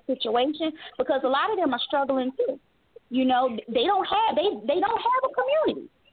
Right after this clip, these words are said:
You know, there, there was a lot of times where, you know, you go into the community and it's not even a community. They just, they just living and surviving, just trying to get by.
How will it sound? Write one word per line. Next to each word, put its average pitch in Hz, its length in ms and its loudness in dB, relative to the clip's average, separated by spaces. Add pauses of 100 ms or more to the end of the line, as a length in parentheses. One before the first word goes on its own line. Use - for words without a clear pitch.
You 311 160 2
know, 330 240 4
there, 370 220 2
there 339 100 2
was 403 140 0
a - 20 2
lot 370 260 2
of 359 140 -2
times 381 260 -6
where, 294 220 -2
you 302 180 -4
know, 277 80 -8
you 294 240 0
go 302 180 2
into 302 200 -2
the 262 80 2
community 302 480 -2
and 294 140 4
it's 330 260 0
not 359 220 2
even 311 180 2
a 294 60 2
community. 294 680 0
They 285 140 2
just, 269 240 -6
they 285 140 2
just 277 180 0
living 285 460 2
and 269 180 0
surviving, 220 540 0
just 233 160 -4 (100)
trying 262 200 2
to 254 40 2
get 233 180 0
by. - 180 0